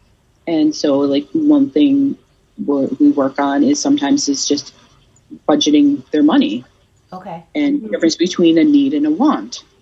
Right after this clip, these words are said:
Speaker 1: So, you know, having props and, you know, fake money is
Speaker 2: Mm-hmm.
Speaker 1: helpful in making sure I have them, especially traveling between offices, making sure I have the props in the correct office.
Speaker 2: Gotcha.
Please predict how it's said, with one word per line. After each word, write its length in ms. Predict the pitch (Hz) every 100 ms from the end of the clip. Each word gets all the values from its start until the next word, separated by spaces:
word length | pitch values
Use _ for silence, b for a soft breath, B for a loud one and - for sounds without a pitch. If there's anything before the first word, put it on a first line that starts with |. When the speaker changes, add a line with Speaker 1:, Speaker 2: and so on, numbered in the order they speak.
| _ _ _ _ _ _ _ -
Speaker 1:
So, 340 | - 156 151
you 120 | 190
know, 160 | 156 -
having 380 | - 165 165 170
props 640 | 170 - 165 175 - - -
and, 240 | 160 160
you 80 | 165
know, 140 | 147
fake 320 | 170 170 165 151
money 380 | 151 139 208
is 180 | 233 -
Speaker 2:
Mm-hmm. 520 | - 180 165 160 196 285 _ _ _
Speaker 1:
helpful 380 | - - 170 156
in 60 | 165
making 240 | 165 175
sure 240 | - 170
I 80 | 156
have 260 | 156 156 156
them, 320 | 151 147 151
especially 400 | 156 - 170 -
traveling 400 | 156 160 160 156
between 360 | 147 - 147 123
offices, 760 | 196 247 190 - 151 143 143 - b b b -
making 200 | 185 180
sure 180 | 170
I 40 | 151
have 320 | - 165 160
the 60 | 151
props 420 | - 147 143 -
in 60 | 143
the 80 |
correct 340 | 131 135 - -
office. 680 | 135 143 - - - - - 151
Speaker 2:
Gotcha. 420 | - - - -